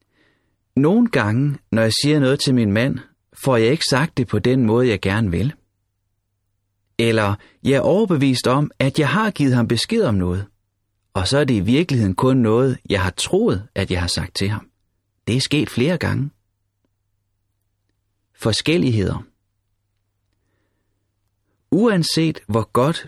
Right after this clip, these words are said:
du og din ægtefælle synes at passe sammen, vil I se forskelligt på nogle ting." Hvorfor?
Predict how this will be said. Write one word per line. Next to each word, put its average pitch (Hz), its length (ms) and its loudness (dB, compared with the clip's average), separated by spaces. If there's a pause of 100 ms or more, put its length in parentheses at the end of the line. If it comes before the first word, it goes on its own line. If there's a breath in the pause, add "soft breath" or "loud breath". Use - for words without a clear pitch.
(100)
du 135 280 0
og 107 160 0
din 104 140 2
ægtefælle 107 580 0
synes 117 400 0
at 98 120 -4
passe 117 320 0
sammen, 110 420 -2 (360)
vil 139 340 0
I 123 220 -2 (140)
se 107 120 0
forskelligt 113 680 -2
på 98 120 -2
nogle 87 160 -2
ting." - 200 -6 (1300)
Hvorfor? 107 480 -2